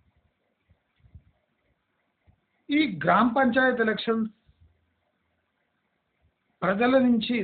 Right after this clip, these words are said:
దూరం అవుతున్నాయి. ఎలక్షన్స్ పెట్టినా నిధులు ఇవ్వలేని పరిస్థితి ప్రభుత్వానికి ఉంది కాబట్టి ఇప్పుడు ఎలక్షన్ అయినా రాజకీయంగా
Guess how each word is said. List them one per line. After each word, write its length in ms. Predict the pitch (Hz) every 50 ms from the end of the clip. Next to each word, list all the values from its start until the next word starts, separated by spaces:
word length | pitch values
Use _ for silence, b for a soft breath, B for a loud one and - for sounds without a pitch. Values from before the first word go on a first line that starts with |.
| 156 151
దూరం 240 | 190 208 202 190 190 175
అవుతున్నాయి. 380 | - - - 151 147 - - _ _ _ _ _ _ _ _ _ _ _ _ _ _ _ _ _ _ _ _ _ _ _ _ _ _ _ _ _ _ _ _ _ _ _ _ _ _ _ _ _ _ _ _ _ _ _ _ _ _ _ _ _ _ _ _ _ - 180
ఎలక్షన్స్ 440 | 208 277 - - 294 302 254 - 214 196
పెట్టినా 340 | 233 220 214 262 247 262 277 277 254 220
నిధులు 360 | 208 185 202 214 226 247 240 240 233 - - 208
ఇవ్వలేని 420 | 185 170 226 226 220 220 226 220 214 - 185
పరిస్థితి 400 | 196 208 202 - 254 233 - 240 - -
ప్రభుత్వానికి 580 | 190 180 170 175 190 - 226 208 202 208 202 196 185
ఉంది 140 | 180 190 190 202
కాబట్టి 320 | 196 196 196 196 - 240 214
ఇప్పుడు 160 | - - 180 170 170
ఎలక్షన్ 340 | 196 208 202 - 254 233 214
అయినా 200 | 208 220 226 240 240 233 - - - _ _ _ _ _ _ _ _ _ _ _ _ _ _ _ _ _ _ _ _ _ _ _ _ _ _ _ _ _ _ _ _ _ _ _ _ _ _ _ _ _ - 131 139
రాజకీయంగా 760 | 156 180 208 220 269 277 277 262 262 254 240 226 226 226 240